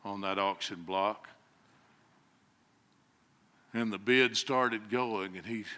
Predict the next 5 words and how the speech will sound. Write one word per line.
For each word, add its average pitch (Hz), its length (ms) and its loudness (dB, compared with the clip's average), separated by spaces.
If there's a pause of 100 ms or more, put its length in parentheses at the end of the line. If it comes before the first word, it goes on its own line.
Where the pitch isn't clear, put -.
raised 101 360 -2
his 95 180 -8
hand. 87 460 -12 (2500)
"I'll 123 180 8
bid." 107 340 2